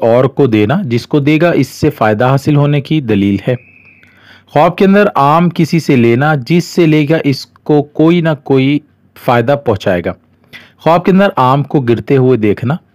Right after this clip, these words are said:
बेरोज़गारी की दलील है। ख्वाब के अंदर आम दरख्त से तोड़ना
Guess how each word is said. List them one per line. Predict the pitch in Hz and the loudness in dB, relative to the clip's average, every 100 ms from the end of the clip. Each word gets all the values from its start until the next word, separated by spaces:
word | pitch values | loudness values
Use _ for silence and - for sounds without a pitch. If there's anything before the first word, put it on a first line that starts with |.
| _ - - - | _ -20 -14 -2
बेरोज़गारी | 156 160 131 110 110 113 131 | 2 4 2 0 0 0 -2
की | 151 | -4
दलील | 113 104 104 104 | -2 -2 0 0
है। | 92 98 | -2 -6
ख्वाब | - _ _ _ _ 127 117 | -8 _ _ _ _ -2 0
के | 135 | 0
अंदर | 127 185 214 117 | 0 0 0 -2
आम | 117 135 160 175 - _ _ _ - | 0 2 0 -2 -8 _ _ _ -14
दरख्त | 117 147 185 - _ | -2 0 0 -2 _
से | - 147 - - | -4 -2 -4 -2
तोड़ना | 117 117 131 | 0 2 0